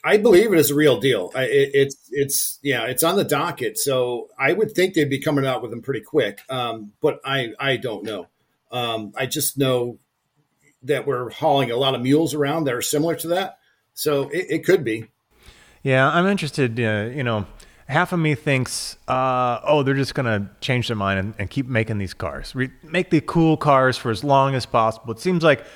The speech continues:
Speaker 2: Ford's maybe going that direction with Mustang. You know, we'll just keep pushing them out. Uh, but the other half is, like, kinda interested on, like, all right, well, what are they gonna do, right? If they got such an awesome, you know, set of machinery here with the Red Eyes, the Demons, and everything else, and they're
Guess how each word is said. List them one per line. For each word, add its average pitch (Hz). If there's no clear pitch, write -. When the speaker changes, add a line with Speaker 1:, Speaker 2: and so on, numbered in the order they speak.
Speaker 2:
Ford's 151
maybe 143
going 139
that 131
direction 131
with 120
Mustang. 120
You 110
know, 110
we'll 113
just 113
keep 131
pushing 131
them 120
out. 120
Uh, 135
but 156
the 220
other 285
half 220
is, 196
like, 202
kinda 208
interested 190
on, 180
like, 165
all 180
right, 160
well, 170
what 165
are -
they 196
gonna 185
do, 156
right? 180
If 185
they 196
got 180
such -
an 151
awesome, 143
you 131
know, 110
set 143
of 135
machinery 127
here 117
with 110
the 85
Red 123
Eyes, 113
the 98
Demons, 143
and 120
everything 135
else, 156
and 156
they're 135